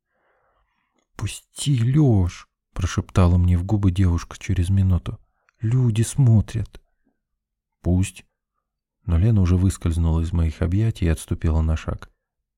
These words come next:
«Так что, ты придешь к нам в гости?» улыбаясь, уточнила девчонка.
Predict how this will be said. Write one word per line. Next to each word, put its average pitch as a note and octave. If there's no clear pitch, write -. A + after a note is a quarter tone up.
«Так -
что, G#2+
ты B2
придешь C3
к -
нам G#3
в D#3+
гости?» B2
улыбаясь, F2+
уточнила E2+
девчонка. F2